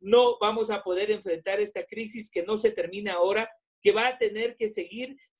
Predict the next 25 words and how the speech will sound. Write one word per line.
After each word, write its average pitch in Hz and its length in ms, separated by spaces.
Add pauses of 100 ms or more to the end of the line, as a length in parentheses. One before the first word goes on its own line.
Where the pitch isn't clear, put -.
estando 226 460
en 208 120
el 180 100
debate 202 380
y 202 100
en 190 60
la 175 80
memoria 202 440
de 190 120
los 180 120
ciudadanos, 202 680 (400)
pero 240 280
que 208 300 (160)
si - 160
el 208 80
gobierno 208 300 (400)
central 220 440
no 208 180
hace 262 260
la 202 60
entrega 220 260
de 220 60
estos 220 220
recursos 220 460
inmediatamente, 208 880